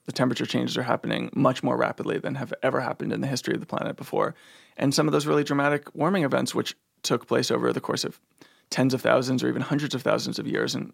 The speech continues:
now we're dealing with ones that are gonna be taking place over the course of centuries, so much, much, much faster,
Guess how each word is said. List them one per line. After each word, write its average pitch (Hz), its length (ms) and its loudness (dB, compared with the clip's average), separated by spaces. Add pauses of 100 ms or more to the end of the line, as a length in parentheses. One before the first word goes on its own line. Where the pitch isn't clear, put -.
now 123 160 -2
we're 123 80 -2
dealing 113 280 -4
with 117 120 -10
ones 110 200 -6
that 120 100 -8
are 120 40 -6
gonna 107 140 -8
be - 100 -10
taking - 240 -8
place 110 180 -6
over - 140 -10
the - 100 -14
course - 260 -12
of - 80 -10
centuries, - 400 -2
so - 140 -4
much, - 340 -2
much, - 200 -6
much - 160 -8
faster, - 400 -6